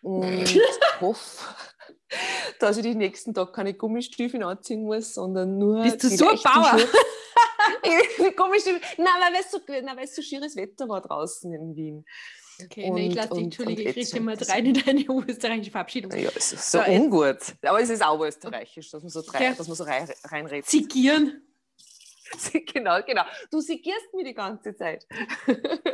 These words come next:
Speaker 2: Du, okay, ähm,
Speaker 1: So.
Speaker 2: dann sag ich auch noch was. Du, Mimi,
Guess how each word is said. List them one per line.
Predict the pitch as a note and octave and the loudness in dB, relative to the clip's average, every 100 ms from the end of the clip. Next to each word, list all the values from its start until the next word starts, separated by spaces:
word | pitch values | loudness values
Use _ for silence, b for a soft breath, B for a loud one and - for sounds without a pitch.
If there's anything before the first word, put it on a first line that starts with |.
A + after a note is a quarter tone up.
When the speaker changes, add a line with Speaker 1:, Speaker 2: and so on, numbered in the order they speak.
| F#4 A4+ - _ _ A#4+ A4+ G4 F4+ C#4+ B B _ _ _ _ _ _ - | -6 -10 -14 _ _ -10 -6 -6 -6 -10 B B _ _ _ _ _ _ -10
Speaker 2:
Du, | B3+ B3+ _ _ | -10 -10 _ _
okay, | A#3 A3+ G#3 G#3 B B - | -10 -6 -6 -8 B B -12
ähm, | A3 A3+ A#3+ A#3+ - | -6 -4 -4 -8 -10
Speaker 1:
So. | E3+ D3 | -8 -6
Speaker 2:
dann | A#3+ | -6
sag | C4 C4+ | -6 -4
ich | B3+ | -4
auch | G3+ | -4
noch | D#4 | -4
was. | E4 E4+ B B _ - | -6 -6 B B _ -6
Du, | D#4+ A#3+ | -4 0
Mimi, | C4 E4+ | 0 0